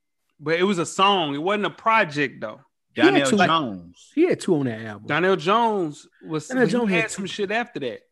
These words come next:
Speaker 2: He
Speaker 1: It
Speaker 2: had
Speaker 1: wasn't
Speaker 2: two
Speaker 1: as
Speaker 2: or three
Speaker 1: good as
Speaker 2: projects.
Speaker 1: Where I Wanna Be.
Speaker 3: Exactly. 'Cause Carl
Speaker 1: But
Speaker 3: Thomas had some shit after that. It just
Speaker 1: No,
Speaker 3: wasn't,
Speaker 1: no.
Speaker 2: No,
Speaker 3: it wasn't
Speaker 2: Carl
Speaker 3: that.
Speaker 2: Thomas
Speaker 1: Emotional
Speaker 2: ain't
Speaker 1: is a
Speaker 2: had
Speaker 1: top five R and B album, dog.
Speaker 2: Carl
Speaker 3: Yeah.
Speaker 2: Thomas ain't had nothing like that after
Speaker 1: No.
Speaker 2: that.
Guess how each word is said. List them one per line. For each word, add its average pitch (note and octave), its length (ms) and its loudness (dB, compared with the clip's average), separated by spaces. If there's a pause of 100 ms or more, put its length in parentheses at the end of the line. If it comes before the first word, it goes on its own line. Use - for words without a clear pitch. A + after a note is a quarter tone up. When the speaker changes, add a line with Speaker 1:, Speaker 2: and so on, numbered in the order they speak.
(240)
Speaker 2:
He - 80 -4
Speaker 1:
It - 0 -
Speaker 2:
had - 80 6
Speaker 1:
wasn't G#3+ 220 6
Speaker 2:
two G3+ 60 2
Speaker 1:
as F#3+ 60 0
Speaker 2:
or - 40 2
three D#3+ 60 0
Speaker 1:
good G#3 240 6
as F3 60 6
Speaker 2:
projects. D#3 140 -2
Speaker 1:
Where F3+ 140 2
I E3+ 100 6
Wanna E3+ 280 0
Be. E3+ 380 0
Speaker 3:
Exactly. A2 680 -2 (340)
'Cause C#3 120 -10
Carl B3 220 2
Speaker 1:
But A3+ 140 6
Speaker 3:
Thomas - 160 0
had B3 200 0
some E3+ 120 -8
shit A3 200 -2
after F#3+ 300 0
that. B2 160 2
It C3 80 0
just C#3+ 240 -2
Speaker 1:
No, F#3 120 6
Speaker 3:
wasn't, A3 220 2
Speaker 1:
no. - 60 -20 (260)
Speaker 2:
No, B2 160 -2
Speaker 3:
it D3 60 -8
wasn't B2+ 160 -2
Speaker 2:
Carl A#2 120 0
Speaker 3:
that. - 60 -4
Speaker 2:
Thomas - 80 2 (140)
Speaker 1:
Emotional C4+ 300 4
Speaker 2:
ain't G#3 140 6
Speaker 1:
is F3 60 0
a E3+ 60 6
Speaker 2:
had D#3 120 0
Speaker 1:
top F#3 320 -2
five E3 380 4
R D#3+ 200 4
and C#3+ 80 -4
B F#3 240 4
album, G#2 340 -8
dog. A2 400 -10 (140)
Speaker 2:
Carl D3 140 6
Speaker 3:
Yeah. C3+ 60 4
Speaker 2:
Thomas D3+ 240 2
ain't A#2 140 0
had G#2 160 -4
nothing A#2+ 320 2
like G2 220 -10
that G#2 240 -4
after F#2 160 -12
Speaker 1:
No. D3+ 180 2
Speaker 2:
that. C#3 400 0